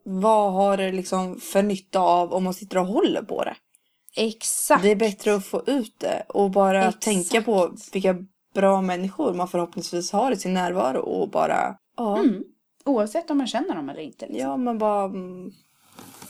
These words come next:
Speaker 1: sprid min kärlek.
Speaker 2: Ja, precis. Och jag hade ju tänkt att vi skulle berätta om alla grejer som vi har gjort då, men vi struntar i det. Vi kan bara säga att jag lovar att vi också har upp-,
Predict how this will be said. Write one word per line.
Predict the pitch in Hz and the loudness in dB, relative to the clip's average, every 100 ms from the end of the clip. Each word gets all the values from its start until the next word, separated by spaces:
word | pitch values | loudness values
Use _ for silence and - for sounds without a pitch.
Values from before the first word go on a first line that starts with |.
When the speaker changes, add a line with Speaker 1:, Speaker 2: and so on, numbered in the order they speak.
| - _ _ _ _ _ _ _ - | -20 _ _ _ _ _ _ _ -14
Speaker 1:
sprid | - - 240 240 | -10 0 0 0
min | 208 | -4
kärlek. | 254 208 269 - - _ _ _ _ | -4 -4 -6 -10 -20 _ _ _ _
Speaker 2:
Ja, | 220 262 302 359 381 _ _ - | -2 2 4 2 -2 _ _ -8
precis. | 320 - - 392 226 - - - - _ _ _ _ _ _ _ _ _ 240 | -8 -6 -6 -2 -4 -6 -16 -16 -18 _ _ _ _ _ _ _ _ _ -2
Och | 262 - | -2 -4
jag | 254 | -4
hade | 269 | -2
ju | 269 | -2
tänkt | 339 311 214 | 2 2 2
att | |
vi | 220 | -4
skulle | 220 202 | -8 -4
berätta | 214 226 240 | -4 -4 -6
om | |
alla | 247 | -4
grejer | 254 262 285 | -4 -2 -2
som | 320 339 | -2 -2
vi | 339 | 0
har | 285 | 0
gjort | 294 285 | -2 -4
då, | 277 294 | 0 4
men | 285 285 | 4 2
vi | 311 | -2
struntar | - 294 277 214 220 | -2 2 2 4 0
i | 180 | 0
det. | 175 151 | -4 -6
Vi | 233 | 0
kan | 269 | 2
bara | 233 | 2
säga | 233 214 185 | 0 0 2
att | 185 | 2
jag | 220 233 | 2 2
lovar | 269 226 214 208 | 2 0 2 2
att | 196 180 | 0 -2
vi | 180 | -4
också | 202 - - 165 | -4 -6 -4 -2
har | 156 160 - | 0 -4 -4
upp-, | - _ | -10 _